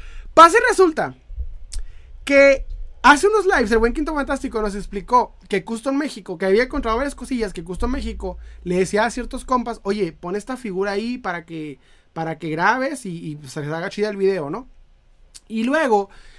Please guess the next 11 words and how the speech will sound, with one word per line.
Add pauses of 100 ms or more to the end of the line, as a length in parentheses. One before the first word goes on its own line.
(100)
hizo
este
live
y
en
el
live
el
vato
comenta,
"Oigan,